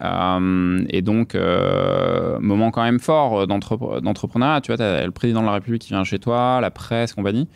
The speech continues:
Et, et le président, euh, part, et, hum, les étudiants qui ont remis, à qui on a remis, euh, leur diplôme, euh, il y en a un qui monte sur une table et, et, et qui dit, euh, à toute l'équipe, qui, euh, elle, l'équipe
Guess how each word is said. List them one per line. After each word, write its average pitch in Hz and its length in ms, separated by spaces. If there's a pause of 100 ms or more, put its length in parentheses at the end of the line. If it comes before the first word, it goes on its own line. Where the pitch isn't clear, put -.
(440)
Et, 92 1040
et - 20
le 98 120
président, 107 580
euh, 92 160
part, 139 640
et, 98 260
hum, 95 300 (100)
les 101 240
étudiants 127 420
qui 120 140
ont 101 140
remis, 110 400 (120)
à 92 180
qui - 120
on 104 140
a 92 60
remis, 101 380
euh, 87 140
leur 90 180
diplôme, 110 520 (560)
euh, 95 160
il 92 40
y 98 40
en 101 100
a 104 40
un 123 260
qui - 140
monte 113 160
sur 95 100
une 92 80
table 127 400
et, 101 140
et, 95 440
et 92 40
qui - 140
dit, 117 360
euh, 92 400
à 101 80
toute - 180
l'équipe, 110 320
qui, 98 260
euh, 87 320
elle, 120 240 (220)
l'équipe 98 460